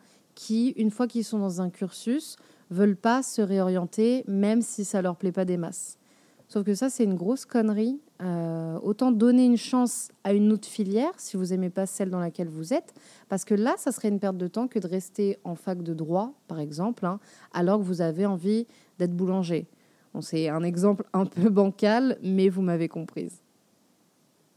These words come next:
Troisièmement, l'échec, ça rend plus fort, ça endurcit et ça donne envie d'aller plus loin. Bon, c'est pas vrai pour tout le monde, parce qu'il y en a qui vont avoir envie de baisser les bras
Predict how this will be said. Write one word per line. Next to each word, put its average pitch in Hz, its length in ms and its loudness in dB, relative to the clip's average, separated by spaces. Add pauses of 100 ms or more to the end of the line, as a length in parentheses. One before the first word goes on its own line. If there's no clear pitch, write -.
(360)
Troisièmement, 262 880 4
l'échec, 214 520 2
ça 190 180 0
rend 170 160 -2
plus 214 220 -4
fort, 214 640 0
ça - 280 -6
endurcit 185 760 -2
et 190 80 -4
ça 175 180 -4
donne 185 160 -2
envie 196 220 -2
d'aller 175 240 -2
plus - 200 -6
loin. 165 180 -4 (760)
Bon, - 180 -8
c'est - 220 -4
pas 196 180 0
vrai 208 220 2
pour 185 180 -10
tout - 140 -6
le 180 80 0
monde, 202 280 2
parce - 200 -6
qu'il 175 100 -4
y 160 60 -2
en 165 100 -2
a 180 80 -2
qui 180 160 -8
vont 156 140 -4
avoir 156 260 -2
envie 160 220 -4
de 156 80 -12
baisser 180 300 0
les 175 120 2
bras 170 380 0